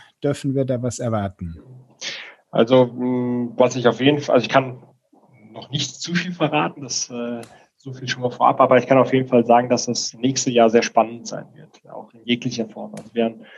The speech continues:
Speaker 2: ähm, Neuheiten auf jeden Fall präsentieren, das kann ich auf jeden Fall schon sagen. Was es genau sein wird, wir haben ja unterschiedliche Produktbereiche, die wir bedienen.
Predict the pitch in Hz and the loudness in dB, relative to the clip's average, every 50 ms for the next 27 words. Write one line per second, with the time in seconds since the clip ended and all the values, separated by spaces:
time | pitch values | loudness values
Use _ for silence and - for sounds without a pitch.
0 | - - - - _ _ _ _ _ _ - 113 110 110 110 110 107 104 107 120 | -20 -20 -20 -20 _ _ _ _ _ _ -4 -4 -2 -4 -8 -12 -12 0 4 6
1 | 127 127 123 120 123 120 117 - 117 107 - - 120 117 - - 117 110 - 113 | 6 6 6 6 6 4 4 2 0 0 0 0 -4 -4 -2 -2 -2 -2 -2 -2
2 | 107 107 107 - - 143 160 165 - - 120 - - - - - - 120 113 110 | -4 -4 -6 -4 -2 -2 -2 -2 -4 -8 -8 -8 -8 -10 -12 -10 -10 -12 -12 -12
3 | - 117 107 - 110 107 - - 123 135 139 - 160 156 151 143 143 143 143 143 | -16 -20 -20 -20 -20 -20 -4 -2 0 0 0 -2 -8 -8 -6 -4 -2 -2 -4 -6
4 | 143 143 - _ - - - - _ _ _ _ _ _ _ _ - 127 131 127 | -10 -16 -20 _ -20 -20 -20 -20 _ _ _ _ _ _ _ _ 0 2 2 2
5 | - 135 - - 127 120 120 117 120 113 117 113 120 127 143 139 139 139 135 135 | 0 -4 -6 -6 0 2 4 4 4 4 4 4 4 4 4 2 4 4 4 4
6 | 135 - - - - 117 107 110 123 120 110 113 - 117 113 - - - - - | 2 -2 -10 -10 -4 -4 -2 -2 -2 -2 -4 -6 -8 -10 -10 -10 -12 -14 -16 -16
7 | - - - _ _ - 135 - _ - 127 120 123 127 123 120 120 120 117 113 | -16 -16 -16 _ _ -20 -20 -12 _ -4 0 2 2 2 2 -2 -6 -10 -8 -6
8 | 117 113 - 107 104 117 117 120 120 120 117 117 _ | -8 -8 -8 -12 -14 -14 -14 -16 -16 -16 -18 -20 _